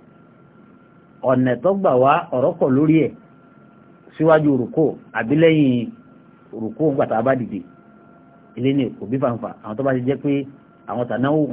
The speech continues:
tó wà nínú fíkì tó yẹ kó kéèyàn kó ba sọ̀láàtì jẹ́ ẹnì kì í bú ẹnìkan lórí ẹ̀. Lẹ́yìn rẹ̀ níbi ìrun wítìr tá a máa kí lẹ́yìn ìṣá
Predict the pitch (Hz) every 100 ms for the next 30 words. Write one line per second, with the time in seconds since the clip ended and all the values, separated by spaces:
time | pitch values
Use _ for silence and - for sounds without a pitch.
0 | 113 131 147 123 131 120 147 151 127 127
1 | 131 135 120 127 135 123 120 110 - -
2 | 104 120 135 107 113 127 - 113 101 -
3 | 107 117 123 127 113 107 107 117 113 -
4 | - - - - - - - - 147 165
5 | 151 131 104 127 135 127 127 139 160 170
6 | 131 - - - _ _ - - - -
7 | - - 143 127 127 135 143 151 147 135
8 | 120 - 107 143 139